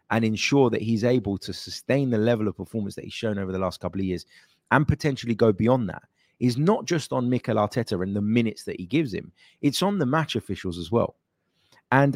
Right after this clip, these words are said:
I remember listening to, um, uh, an interview with, uh, with a very, very famous footballer,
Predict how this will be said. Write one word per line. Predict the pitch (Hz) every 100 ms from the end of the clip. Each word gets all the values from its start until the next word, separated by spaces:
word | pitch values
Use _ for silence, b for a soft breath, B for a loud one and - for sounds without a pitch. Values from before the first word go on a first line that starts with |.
| -
I | 175
remember | 214 190 170 123
listening | 117 120 - 104 95
to, | - 104 101
um, | 95 92 87 78 _ _ _ _ _ _ _ _ _ _ _ _ _ 95
uh, | 90 92 90 - -
an | 104 110
interview | 120 110 104 95 92 87 87 - _ -
with, | 98 95 - 98
uh, | 92 92 87 90 _ _ _ _ _ _ _ _ -
with | 107
a | 107
very, | 113 160 156 139
very | 131 120
famous | 95 123 117 110 98
footballer, | - 110 92 90 82